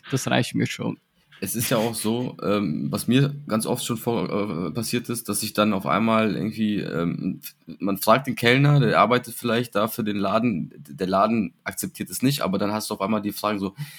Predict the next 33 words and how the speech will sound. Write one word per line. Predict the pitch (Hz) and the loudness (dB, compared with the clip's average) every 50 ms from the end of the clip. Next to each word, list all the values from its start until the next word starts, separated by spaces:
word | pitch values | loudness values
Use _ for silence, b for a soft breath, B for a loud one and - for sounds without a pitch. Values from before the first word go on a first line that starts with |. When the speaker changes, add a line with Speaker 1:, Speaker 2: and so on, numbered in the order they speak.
| B B B | B B B
Speaker 2:
„Ja, | _ - - - - | _ -6 -4 -2 0
aber, | - 127 113 104 104 107 104 104 101 - - | 0 0 2 2 4 4 4 2 2 0 0
ähm, | 98 104 101 98 101 95 b b b b b b _ | 0 0 0 0 -2 -6 b b b b b b _
wenn | - 104 | -2 0
wir | 104 101 | 0 0
schon | - - 113 | 0 2 2
mal | 110 101 | 2 4
beim | 92 98 101 95 | 4 2 2 2
Thema | - 113 113 110 104 95 | 2 2 2 4 4 4
sind, | 110 131 - | 2 0 0
erklär | - 98 - - 110 123 156 | -2 -4 -2 0 2 2 2
mal | 170 160 147 | 2 2 0
bitte.“ | 147 - 123 - - 135 135 135 131 104 | -2 -4 -6 -4 -2 0 2 2 2 2
Und | - 82 98 101 95 - B B B B 151 143 - - - - | 0 2 2 0 0 -2 B B B B -20 -18 -18 -18 -16 -12
es | - - | -10 -8
gibt | - 123 - | -6 -4 0
schon | - 180 165 | 2 4 6
Leute, | 151 151 170 175 170 170 147 143 | 8 6 6 6 4 2 2 0
die | - - - 117 117 | -2 -4 -4 -2 4
kannst | - - 151 147 143 | 6 6 6 6 6
du | 127 | 6
dann | 123 131 127 104 | 6 6 6 6
auch, | 95 127 - - - - _ _ - 107 101 101 - - | 4 4 2 -2 -8 -16 _ _ -6 -6 -6 -4 0 4
auch | - - - | 6 8 8
wenn | - 139 131 | 8 8 8
sie | 127 | 6
es | 123 | 6
nicht | 135 131 - | 6 6 8
annehmen, | 117 131 147 147 147 143 | 8 8 10 8 8 8
dann | 127 117 | 6 4
trotzdem | - 127 127 - 113 98 | 4 4 2 2 2 0
irgendwie | - - - - | 0 0 0 0
onboarden. | - - - 131 123 104 98 95 85 98 110 | 2 4 4 4 4 4 4 2 2 2 0